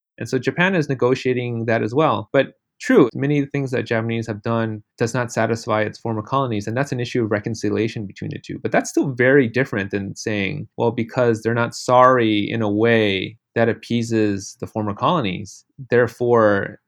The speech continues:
nationalism and militarism can be converted into something that could be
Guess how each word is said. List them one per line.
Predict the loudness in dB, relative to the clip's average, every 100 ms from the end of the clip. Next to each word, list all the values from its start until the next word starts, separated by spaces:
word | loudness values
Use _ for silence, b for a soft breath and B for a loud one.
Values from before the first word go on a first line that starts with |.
| _ -6
nationalism | -2 -2 -2 -4 -2 -2 -4
and | -4
militarism | -2 -4 -4 -6 -8
can | -8 -6
be | -6
converted | -6 -8 0 2 4 4 0
into | -6 -8 -8
something | -6 -6 -4 -4
that | -4 -6
could | -8 -6
be | -6 -6